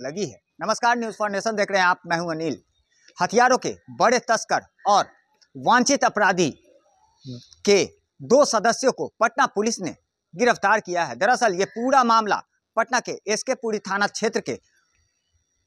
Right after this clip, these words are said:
बोर्डिंग रोड स्थित सारंग होटल का बताया जा रहा है, जहां से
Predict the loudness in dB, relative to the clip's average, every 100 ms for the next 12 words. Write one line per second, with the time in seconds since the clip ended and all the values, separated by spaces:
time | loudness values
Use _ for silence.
0 | _ _ _ -12 2 4 4 4 4 2
1 | -2 -4 0 -2 -4 _ _ _ _ _
2 | -6 0 0 0 -2 0 2 2 2 4
3 | 4 2 2 2 2 2 0 0 2 0
4 | -2